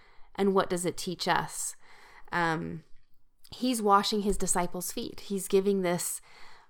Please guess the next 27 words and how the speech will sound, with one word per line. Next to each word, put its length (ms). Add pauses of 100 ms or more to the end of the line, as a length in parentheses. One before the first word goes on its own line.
(100)
very 280
humble 640
act 320
of 100
service, 800 (640)
um, 520 (400)
to 360
the 120
people 320
that 140
he 240
loves 340
and 140
to 100
the 120
people 360
that 220 (100)
usually 440
follow 460
him. 380 (320)
And 140
here 240
he 260
is 240
as 200
their 200
leader, 560